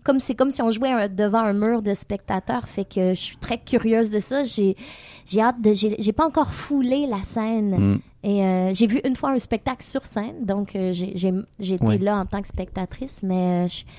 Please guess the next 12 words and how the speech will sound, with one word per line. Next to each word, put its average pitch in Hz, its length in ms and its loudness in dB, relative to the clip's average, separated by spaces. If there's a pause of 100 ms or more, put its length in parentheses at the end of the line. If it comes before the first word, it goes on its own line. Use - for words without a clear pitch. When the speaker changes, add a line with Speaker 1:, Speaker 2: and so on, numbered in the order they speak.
(320)
Speaker 1:
je - 60 -20
suis - 60 2
un 226 60 4
peu, 359 140 4 (120)
je - 60 -4
dirais, 269 280 2
nerveuse 254 1300 4
face - 240 -2
à, 208 300 -4
à 196 40 -2
cet - 280 -8
inconnu-là 202 680 0